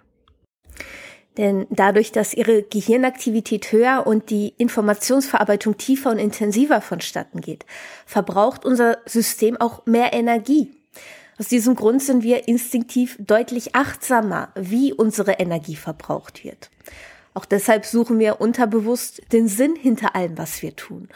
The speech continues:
um zu sehen, ob es das wert ist, unsere wertvollen Ressourcen überhaupt einzusetzen. Und auch deshalb sind wir besonders bewusst, was unsere Zeit angeht.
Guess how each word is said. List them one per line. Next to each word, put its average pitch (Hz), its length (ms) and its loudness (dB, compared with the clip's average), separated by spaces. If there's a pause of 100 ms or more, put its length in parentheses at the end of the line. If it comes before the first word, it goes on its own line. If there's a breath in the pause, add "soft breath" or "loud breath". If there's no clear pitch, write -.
(160 loud breath)
um 214 160 -4
zu - 160 -6
sehen, 214 400 0
ob 220 160 0
es 214 320 0
das 214 300 -2
wert 294 300 2
ist, - 460 -14
unsere 208 380 0
wertvollen 220 460 2
Ressourcen 220 480 0
überhaupt 220 240 0
einzusetzen. - 920 -4 (400 loud breath)
Und 208 380 0
auch 208 100 0
deshalb 214 400 2
sind 220 280 0
wir 214 160 2
besonders 208 680 2
bewusst, 208 600 -2
was 214 180 0
unsere 220 340 -2
Zeit 294 460 -2
angeht. - 520 -14